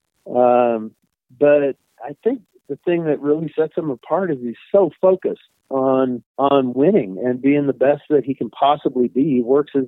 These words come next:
at his, at his profession, um, more than anybody I've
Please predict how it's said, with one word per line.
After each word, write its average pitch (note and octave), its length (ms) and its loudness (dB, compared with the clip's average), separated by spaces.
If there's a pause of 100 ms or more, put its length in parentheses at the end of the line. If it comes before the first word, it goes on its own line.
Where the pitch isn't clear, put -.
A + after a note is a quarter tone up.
(220)
at B2+ 80 0
his, B2 100 -2 (300)
at B2+ 80 4
his C3+ 160 2
profession, C3 920 -2 (140)
um, A#2+ 680 -2 (240)
more D3 280 4
than C#3 240 2
anybody C3 440 2
I've A#2 120 0